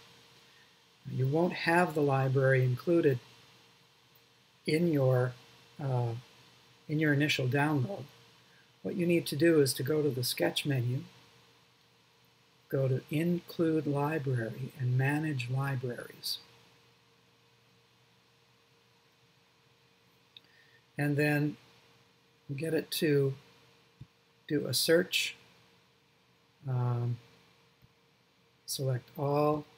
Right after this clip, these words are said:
and you're going to look for all of the display libraries that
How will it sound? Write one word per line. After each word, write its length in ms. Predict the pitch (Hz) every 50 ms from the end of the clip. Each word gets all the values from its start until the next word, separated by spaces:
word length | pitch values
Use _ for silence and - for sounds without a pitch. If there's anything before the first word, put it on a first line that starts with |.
| _ _ _ _ _ _ _ _ _ _ _ _ _ _ _ _ _ _ _ _ _ _ _ _ -
and 420 | 143 139 139 139 139 139 135 131 - -
you're 140 | 170 139 131
going 260 | 131 156 160 165 151
to 80 | 156 147
look 280 | 139 156 156 - -
for 560 | - - 165 156 139 139 139 135 131 131 131 - - - - - _ _ _ _ _ _ _ _ _ _ -
all 460 | 151 147 156 165 175 175 180 185 - -
of 220 | 170 156 139 135 131
the 100 | 135 127
display 800 | 123 131 123 - - - - 151 147 147 151 151 151 147 147 143
libraries 960 | 131 127 127 131 135 135 139 127 131 131 127 120 120 120 120 117 120 113 -
that 400 | - 143 131 123 123 120 123